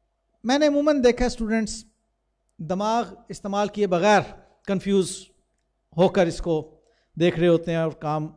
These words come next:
गड़बड़ हो जाता है। By the way, इस क्वेश्चन में भी बड़ी सादा सी बात है, उसने आपको present value of future cash flows दी है,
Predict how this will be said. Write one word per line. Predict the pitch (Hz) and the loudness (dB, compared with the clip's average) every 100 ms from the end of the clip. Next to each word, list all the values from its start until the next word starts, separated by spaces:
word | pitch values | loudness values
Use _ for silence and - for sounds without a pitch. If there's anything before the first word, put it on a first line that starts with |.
| _ | _
गड़बड़ | 170 160 160 | -2 2 2
हो | 131 | 2
जाता | 113 - | -4 -12
है। | 113 _ _ _ _ _ _ _ _ _ _ _ _ _ _ _ - _ _ _ _ | -18 _ _ _ _ _ _ _ _ _ _ _ _ _ _ _ -20 _ _ _ _
By | 220 | 2
the | 254 285 | 6 8
way, | 277 | 8
इस | 269 269 - | 6 2 2
क्वेश्चन | 254 - 269 | 2 2 0
में | 254 | -2
भी | 254 | -2
बड़ी | 220 226 | -2 -2
सादा | 220 196 226 | -2 0 0
सी | 233 | 0
बात | 190 185 196 | 2 2 2
है, | 208 | -2
उसने | 196 208 | -2 0
आपको | 185 175 214 202 | 0 2 -2 0
present | 175 165 196 | -2 -2 -4
value | 170 175 175 208 226 _ _ _ | 0 0 0 -6 -8 _ _ _
of | 190 | -2
future | - 170 202 | 0 0 0
cash | 185 165 165 | 0 0 0
flows | 190 180 | 0 0
दी | 156 170 | 0 -4
है, | 233 | -4